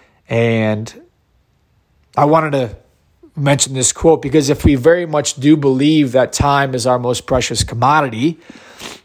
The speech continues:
then the way we spend it and invest it should probably be planned out in some sort of capacity.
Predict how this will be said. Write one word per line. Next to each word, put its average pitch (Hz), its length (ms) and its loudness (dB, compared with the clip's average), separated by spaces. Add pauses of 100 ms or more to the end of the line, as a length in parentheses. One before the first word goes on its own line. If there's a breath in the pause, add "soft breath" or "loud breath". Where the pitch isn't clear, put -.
then 135 120 -6
the 131 100 0
way 143 160 4
we 131 120 -2
spend 143 480 -2
it 139 120 -2
and 131 100 -8
invest 120 640 -2
it - 460 -4 (480)
should 127 640 2
probably 151 300 4
be 135 160 -4
planned 147 520 -2
out 156 480 0 (640)
in 131 160 -10
some 139 260 -4
sort 127 240 -2
of 110 140 -10
capacity. 117 720 -4